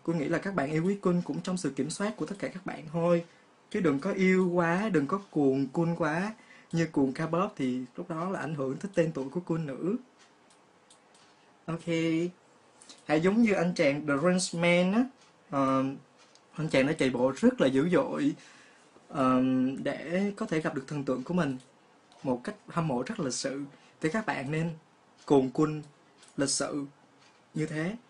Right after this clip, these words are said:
thì Kun sẽ yêu thích các bạn hơn, xin sẽ trân trọng cái tình cảm của các bạn hơn. Ừm, cho nên là hy vọng là các bạn cuồng Kun trong mức độ kiểm soát thôi, đừng có cuồng Kun quá, lúc nào cũng quân Kun, quân Kun thì hơi khó cho Kun,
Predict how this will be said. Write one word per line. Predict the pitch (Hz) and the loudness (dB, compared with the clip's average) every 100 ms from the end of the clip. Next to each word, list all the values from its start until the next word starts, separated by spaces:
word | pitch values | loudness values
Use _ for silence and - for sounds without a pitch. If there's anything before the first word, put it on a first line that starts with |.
| _ - | _ -4
thì | 139 | -4
Kun | 131 156 | -2 -4
sẽ | 160 | 0
yêu | 165 160 | 0 0
thích | 156 196 196 | 0 -4 -4
các | 196 | -6
bạn | 165 139 | -6 -8
hơn, | 143 147 147 143 - - - | -2 0 0 -4 -20 -20 -10
xin | - 156 | -6 -2
sẽ | |
trân | 175 165 160 | 0 0 -2
trọng | 135 120 | -2 -4
cái | 165 | -2
tình | 139 | -4
cảm | 131 127 - _ - | -4 -8 -10 _ -8
của | 135 131 | -8 -6
các | 185 | -8
bạn | 202 139 | -8 -8
hơn. | 143 147 147 156 - _ _ - | -4 -2 -2 -6 -20 _ _ -12
Ừm, | 156 135 135 131 | -4 -2 -2 -2
cho | 151 | -4
nên | 151 156 | -2 -2
là | 123 - - | -4 -6 -4
hy | 160 | -2
vọng | 156 131 131 | 0 0 -2
là | |
các | 127 175 | -4 -6
bạn | - - 135 - _ _ | -8 -8 -12 -16 _ _
cuồng | - 139 135 123 | -2 0 0 -2
Kun | 156 151 156 160 | -2 0 -2 -2
trong | 151 | -2
mức | 185 | 0
độ | 151 | -2
kiểm | 120 127 | -2 -4
soát | - 180 196 | -2 -4 -4
thôi, | 151 143 139 139 - - | -2 0 0 -4 -16 -2
đừng | 135 | -2
có | 131 | 0
cuồng | 175 - 135 127 123 - | -4 0 0 2 0 -4
Kun | 147 | -4
quá, | 147 147 165 | 0 -2 0
lúc | 208 - | -2 -2
nào | 131 | -2
cũng | 123 127 143 | -2 -4 -2
quân | 165 151 | -2 0
Kun, | 151 147 | -2 -2
quân | 147 143 | -4 -2
Kun | 143 143 | -2 -2
thì | 135 120 127 - _ _ _ _ _ 220 | -2 -4 -6 -20 _ _ _ _ _ -18
hơi | - 151 | -10 -8
khó | 147 151 180 | -8 -8 -6
cho | 180 - | -6 -4
Kun, | 143 | -4